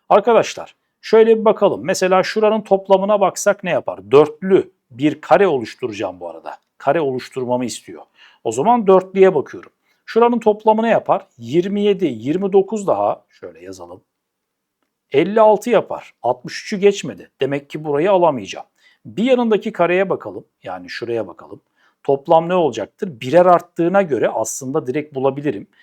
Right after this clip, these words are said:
Yani yirmi dokuz ve, e, şurası da otuz bir yapacaktır.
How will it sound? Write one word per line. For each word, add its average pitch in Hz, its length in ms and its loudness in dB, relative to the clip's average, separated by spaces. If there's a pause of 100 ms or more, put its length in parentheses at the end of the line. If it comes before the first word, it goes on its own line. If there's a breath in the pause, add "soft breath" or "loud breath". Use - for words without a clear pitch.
(260 soft breath)
Yani 98 300 -6
yirmi 143 340 -6
dokuz 151 540 -6 (540)
ve, 110 360 0 (220)
e, 95 360 -12
şurası 117 400 -6
da 120 40 -6
otuz 117 360 -10
bir 135 120 -6
yapacaktır. - 760 -12